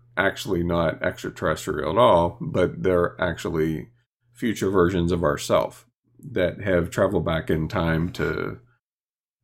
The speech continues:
to gain access to source D N A, um, you know,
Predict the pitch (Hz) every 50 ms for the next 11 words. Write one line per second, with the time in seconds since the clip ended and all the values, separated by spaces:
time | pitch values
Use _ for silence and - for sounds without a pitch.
0 | _ _ - - 123 110 104 101 95 92 90 87 85 80 - 110 107 107 101 95
1 | 90 90 90 - - - 98 92 92 92 90 - - - - - 95 87 87 87
2 | - - 113 107 104 - - - 107 98 98 98 95 92 95 101 113 127 - -
3 | _ _ 120 117 - _ - 90 90 87 87 85 85 85 87 87 87 87 87 87
4 | - _ _ _ _ _ _ _ - 101 92 85 85 82 90 104